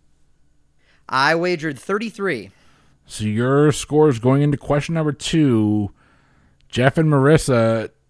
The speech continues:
Speaker 2: wagered ten and have narrowed the, the score to fifty to fifty-five.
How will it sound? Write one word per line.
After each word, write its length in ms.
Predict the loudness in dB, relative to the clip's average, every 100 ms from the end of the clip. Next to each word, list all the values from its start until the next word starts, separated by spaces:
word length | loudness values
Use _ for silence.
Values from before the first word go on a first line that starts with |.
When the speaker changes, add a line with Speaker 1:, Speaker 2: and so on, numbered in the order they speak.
| _
Speaker 2:
wagered 440 | -4 -2 0 -2
ten 400 | 0 0 2 0
and 120 | 2 2
have 140 | 2
narrowed 440 | 4 4 4 4 2
the, 200 | -4 -4
the 140 | -2 -4
score 500 | -2 2 4 4 0
to 160 | -2
fifty 520 | -2 0 -2 0 -2 0
to 140 | -2
fifty-five. 1200 | -2 -2 0 -4 -4 -6 -6 -6 -6 -8 -14 -20